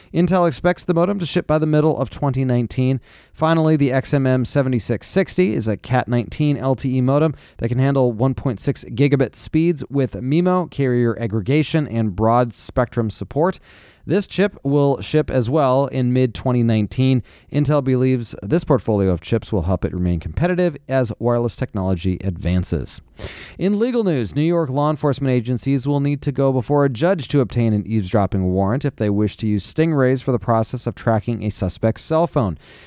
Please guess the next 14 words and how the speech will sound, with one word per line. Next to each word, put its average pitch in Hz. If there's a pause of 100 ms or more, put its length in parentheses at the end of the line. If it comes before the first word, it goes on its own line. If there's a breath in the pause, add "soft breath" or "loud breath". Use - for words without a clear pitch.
(180 loud breath)
Stingrays 202
appear 180
to 175
cellular 156
devices 131
as 117
a 123
cell 127
tower 101
and 101
subsequently 110
connect 113
into 147
them. 113